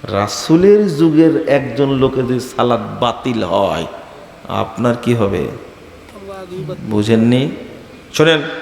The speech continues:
অধৈর্য হবেন না, শোনেন। "ফাইন্নাকা লাম তুসাল্লি", তুমি সালাত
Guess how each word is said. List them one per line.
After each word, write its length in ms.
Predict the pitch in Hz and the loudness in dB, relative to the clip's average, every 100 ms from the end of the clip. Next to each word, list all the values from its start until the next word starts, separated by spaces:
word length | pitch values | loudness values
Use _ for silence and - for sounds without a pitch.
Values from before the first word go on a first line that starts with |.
| - - - | -14 -6 -2
অধৈর্য 340 | 147 165 143 | 2 2 4
হবেন 240 | 143 131 | 2 2
না, 160 | 120 98 80 - - - - | 0 -4 -8 -14 -16 -18 -14
শোনেন। 320 | - 135 117 - - - - - - - - - - - - - - - - - - - - - - - | 0 2 2 -2 -10 -14 -16 -16 -16 -16 -18 -20 -20 -20 -20 -20 -20 -20 -20 -20 -20 -20 -20 -20 -12 2
"ফাইন্নাকা 500 | 185 233 247 247 247 | 6 8 6 6 6
লাম 240 | 247 247 240 | 6 4 2
তুসাল্লি", 380 | 254 247 254 | 2 4 4
তুমি 120 | 254 240 | 4 4
সালাত 300 | 240 247 | 6 6